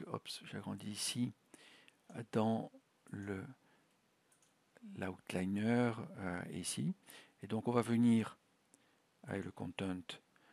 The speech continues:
euh, ici, faire drag and drop, donc, euh, du, euh, Punky B P anime.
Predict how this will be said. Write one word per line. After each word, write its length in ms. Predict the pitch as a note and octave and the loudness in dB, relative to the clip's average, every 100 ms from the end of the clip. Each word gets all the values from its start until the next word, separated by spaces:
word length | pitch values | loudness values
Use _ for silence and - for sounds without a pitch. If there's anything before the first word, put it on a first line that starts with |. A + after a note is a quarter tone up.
| _ _ - | _ _ -6
euh, 160 | F2+ | -4
ici, 380 | F#2 - C#3+ E3+ | -4 0 2 2
faire 320 | - A#2 A2+ | 2 2 2
drag 280 | G2+ G2 G2 | 4 4 4
and 100 | F2+ | 4
drop, 420 | E2+ G2+ B2+ - | 2 2 2 0
donc, 400 | F#2+ G2 G2 - A2+ A#2 - - _ - | -2 -2 -2 -2 -2 -4 -14 -20 _ -8
euh, 280 | F2 F#2 F#2 - | -4 -2 -4 -4
du, 320 | G#2 G#2 - - G2 | -2 0 -2 -6 -10
euh, 160 | G2 - F#3 - _ _ | -8 -10 -14 -20 _ _
Punky 480 | - F#2 - - - _ - | -8 -8 -8 -12 -12 _ -14
B 120 | G2+ - | -12 -6
P 120 | F2 | -6
anime. 520 | D#2+ F#2+ G2 A#2 B2+ | -4 -4 -2 -2 -4